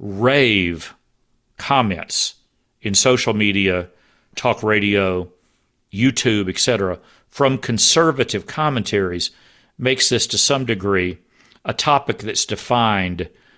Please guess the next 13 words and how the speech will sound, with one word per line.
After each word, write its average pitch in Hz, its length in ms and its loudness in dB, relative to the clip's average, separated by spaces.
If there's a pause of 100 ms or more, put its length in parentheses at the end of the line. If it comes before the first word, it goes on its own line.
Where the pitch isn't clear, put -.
(160)
by 107 220 0
this 101 180 0
singer 110 340 2
having 101 400 -2 (380)
all 120 360 4
the 104 160 -2
wrong 95 600 2
champions. - 720 -6 (600)
In 120 120 -4
other 110 120 2
words, 104 300 0
if 107 200 -4
right-wingers 117 1200 -2